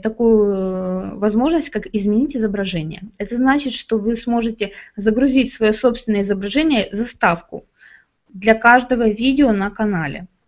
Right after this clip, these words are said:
Э, по умолчанию, когда вы загружали видео, вы могли заметить, что там YouTube выбирает любой случайный кадр.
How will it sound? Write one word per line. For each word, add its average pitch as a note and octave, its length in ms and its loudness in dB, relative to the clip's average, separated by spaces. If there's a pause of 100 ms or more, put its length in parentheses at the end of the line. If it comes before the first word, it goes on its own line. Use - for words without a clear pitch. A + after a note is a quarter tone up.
(240)
Э, F#3+ 460 -2
по C#4+ 80 0
умолчанию, D#4 640 0
когда B3 240 0
вы B3 100 0
загружали B3 480 2
видео, C4+ 380 -2
вы A#3+ 100 -4
могли A3 380 2
заметить, A#3 500 0
что - 180 -10
там A3+ 320 0 (360)
YouTube A3 420 0
выбирает G#3+ 520 2
любой A3+ 240 2
случайный G#3 460 -2
кадр. E3+ 360 -2